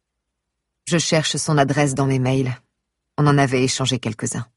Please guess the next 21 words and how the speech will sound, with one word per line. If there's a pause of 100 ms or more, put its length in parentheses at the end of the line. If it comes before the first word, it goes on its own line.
(760)
Le
dernier
a
plus
de
deux
ans. (1080)
On
s'est
rapidement
perdu
de
vue
après
le
changement
d'école
de
sa
fille. (1400)
J'hésite.